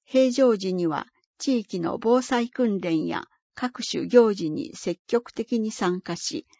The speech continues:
地域に密着した様々な活動を行っ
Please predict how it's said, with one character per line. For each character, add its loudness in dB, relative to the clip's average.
地 0
域 -4
に 0
密 -4
着 -4
し -8
た -4
様 -2
々 -2
な -6
活 -10
動 2
を -2
行 -4
っ -2